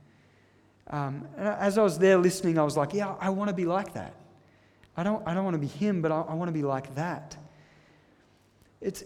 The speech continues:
it's interesting to me that, that Paul, in other places in the Bible, he says, "Follow your leaders." Or he says, "Follow me, Paul, as I follow Christ." But in this place, he says, "Put on Jesus."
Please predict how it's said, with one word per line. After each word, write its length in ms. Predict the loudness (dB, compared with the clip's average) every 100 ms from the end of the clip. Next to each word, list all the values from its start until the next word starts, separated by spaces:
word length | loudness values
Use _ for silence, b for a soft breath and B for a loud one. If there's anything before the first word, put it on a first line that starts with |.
| -6
it's 160 | 2
interesting 480 | 2 4 2 2 0
to 100 | 2
me 180 | 4 4
that, 420 | 2 -4 -16 -4
that 200 | -4 -4
Paul, 720 | 0 4 6 6 2 -4 -10 -4
in 140 | 0
other 160 | 2 0
places 480 | 4 4 4 0 -4
in 100 | -2
the 60 |
Bible, 320 | 4 6 6 2
he 100 | -2
says, 460 | 2 2 0 -8 B B B -20 _ 2
"Follow 680 | 6 8 8 8 4 -2 -8 -20 -4
your 120 | 2 6
leaders." 500 | 6 4 0 -6 0
Or 80 | 2
he 60 | 2
says, 200 | 0 -2
"Follow 320 | 0 4 6
me, 400 | 6 4 4 0
Paul, 480 | -2 0 2 4 4
as 140 | 6
I 140 | 4
follow 320 | 4 2 2 0
Christ." 680 | 0 0 0 -4 -14 -16 B B B B B
But 100 | -2
in 80 | 0
this 160 | 0 0
place, 320 | 0 0 0
he 80 | -2
says, 240 | -2 -2 -6 -18 -20 -20 -10
"Put 240 | -8 -4
on 380 | -2 0 0 -2
Jesus." 840 | 0 2 2 0 -8 -14 -14 -16